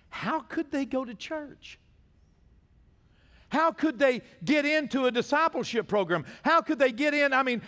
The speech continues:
how, I mean, uh, how in the world? I mean, uh, y-, you, I mean, look at 'em.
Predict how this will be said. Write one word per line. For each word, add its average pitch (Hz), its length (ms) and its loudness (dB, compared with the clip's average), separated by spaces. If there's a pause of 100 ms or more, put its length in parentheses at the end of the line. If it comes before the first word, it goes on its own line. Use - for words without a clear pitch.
how, 269 220 2
I 220 80 2
mean, 247 240 -2
uh, 196 300 -6
how 190 760 -2
in 294 100 0
the 262 60 -2
world? 294 300 4
I 226 60 0
mean, 240 280 -2
uh, 196 200 -6
y-, 180 440 -16
you, 190 400 -2 (300)
I 160 140 -6
mean, 165 200 -6 (920)
look 175 240 -6
at 233 180 -4
'em. 98 140 -12